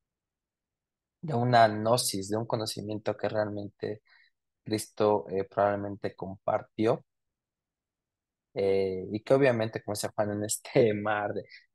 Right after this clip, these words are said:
pues, sí hay tanto de neoplatonismo, de muchas cosas, siento como ese, a-, algo hay, algo hay ahí de verdad, una que otra perla, eh, que nos puede ayudar a comprender y que mencionaba Andrés,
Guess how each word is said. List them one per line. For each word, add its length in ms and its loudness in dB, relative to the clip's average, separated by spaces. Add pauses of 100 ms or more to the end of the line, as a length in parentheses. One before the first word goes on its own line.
(120)
pues, 220 2
sí 160 2
hay 80 4
tanto 260 2
de 60 0
neoplatonismo, 880 -6
de 160 -2
muchas 440 -6
cosas, 580 -2 (500)
siento 320 0
como 180 -4
ese, 340 0
a-, 300 2
algo 360 6
hay, 140 4 (340)
algo 240 4
hay 120 0
ahí 200 -4
de 100 0
verdad, 360 0
una 140 -6
que 120 -6
otra 220 -2
perla, 480 0 (480)
eh, 320 -10 (840)
que 80 -4
nos 160 -6
puede 200 4
ayudar 220 6
a 100 -2
comprender 600 -4
y 120 -6
que 500 -10 (800)
mencionaba 500 2
Andrés, 600 -2